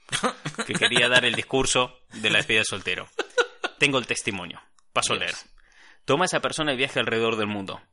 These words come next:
Speaker 2: Compra billetes para los dos para viajar a todo el mundo y ve a lugares que sea difícil de llegar y a los que sea difícil salir. Y cuando estés de vuelta en el aeropuerto J F K, cuando aterrices, si todavía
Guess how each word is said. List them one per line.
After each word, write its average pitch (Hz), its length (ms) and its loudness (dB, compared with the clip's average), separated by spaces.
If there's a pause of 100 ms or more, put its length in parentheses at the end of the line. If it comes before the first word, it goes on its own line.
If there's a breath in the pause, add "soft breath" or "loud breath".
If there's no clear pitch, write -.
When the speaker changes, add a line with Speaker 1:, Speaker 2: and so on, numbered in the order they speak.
(140)
Speaker 2:
Compra 127 300 0
billetes 131 360 -2
para 113 180 -4
los 117 100 -4
dos 160 160 -2
para 120 160 0
viajar 120 320 -2
a 123 160 -8
todo 185 220 2
el 160 40 0
mundo 165 240 0
y 135 40 4
ve 147 100 2
a 151 40 2
lugares 147 340 0
que 131 100 -4
sea 151 180 0
difícil 131 440 -2
de 110 100 -2
llegar 135 280 0
y 147 80 -2
a 117 60 0
los 110 160 -4
que 110 140 -6
sea 139 140 0
difícil 123 460 -2
salir. 92 360 -4 (480 loud breath)
Y 120 100 -4
cuando 117 220 -2
estés 180 180 -2
de 180 60 -2
vuelta 156 280 0
en 113 60 0
el 110 60 0
aeropuerto 110 420 -2
J 117 260 -2
F 107 200 -4
K, 123 180 2 (240 loud breath)
cuando 120 240 0
aterrices, 117 560 -2
si - 180 -4
todavía 131 400 2